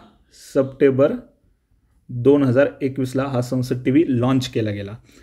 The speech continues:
म्हणजे जरी सा-, स्थापनेच्या आधी सू-, सूचना मार्च दोन हजार एकवीसला काढली गेली असली तरी लॉन्च केला गेला तो पंधरा सप्टेंबर दोन हजार एकवीसला. आयसीएमआर भारतीय वैद्यकीय संशोधन परिषदेचे महासंचालक आहेत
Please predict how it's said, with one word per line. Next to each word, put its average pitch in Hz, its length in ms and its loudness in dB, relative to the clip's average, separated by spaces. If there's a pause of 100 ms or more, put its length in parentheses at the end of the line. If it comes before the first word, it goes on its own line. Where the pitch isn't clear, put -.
(200)
म्हणजे 123 160 2
जरी 131 240 4
सा-, 131 520 2
स्थापनेच्या 131 540 -4
आधी 135 120 -2
सू-, 127 160 -2
सूचना 127 440 -6
मार्च 127 360 -4
दोन 127 140 2
हजार 123 160 2
एकवीसला 123 380 -2
काढली 123 280 2
गेली 120 180 0
असली 127 300 -2
तरी 131 520 -4
लॉन्च 135 240 -2
केला 127 240 2
गेला 123 240 2
तो 131 60 -2
पंधरा 131 320 -2
सप्टेंबर 123 480 -4
दोन 113 160 -4
हजार 131 180 -4 (120)
एकवीसला. 113 400 -8 (540)
आयसीएमआर 147 1040 -2 (380)
भारतीय 127 400 -2
वैद्यकीय 139 520 2
संशोधन 127 500 -2
परिषदेचे 127 520 -2
महासंचालक 120 680 -2
आहेत 139 120 0